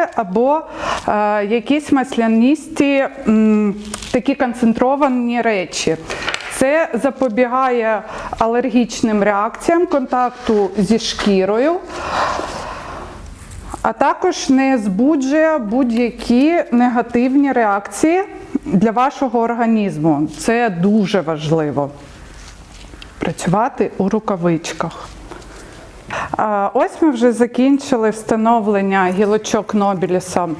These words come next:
у посуд. Наш кошик майже залишився, а, пустий, а, але в нас є ще трохи гілочок.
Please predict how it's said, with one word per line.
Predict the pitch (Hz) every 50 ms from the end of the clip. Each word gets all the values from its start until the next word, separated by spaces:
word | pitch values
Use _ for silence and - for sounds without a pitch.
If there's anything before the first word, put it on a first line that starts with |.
| - - -
у | -
посуд. | 202 - - 196 220 277 330 - - 359 320 - - - - - - - - - - -
Наш | 202 202 226 233 233 220 - - - - - - - - - -
кошик | - 233 233 226 - - 220 202 214
майже | 220 214 214 220 220 196 208 196
залишився, | 185 190 208 202 202 214 208 - - 220 185 208 214 - - - 196 190 190 180 160 160 - 165 196
а, | 190 190 190 185 180 180
пустий, | - 202 - - - - 277 320 392 427 392 - - -
а, | - 226 220 220 214 -
але | 202 214 233 247 254
в | 233
нас | 240 233 226 226 - -
є | 208 226 220 208
ще | 208 220 - - 208 196
трохи | 190 - - 196 196 190 - 208
гілочок. | 190 180 208 196 196 208 202 - - 359 440 - - -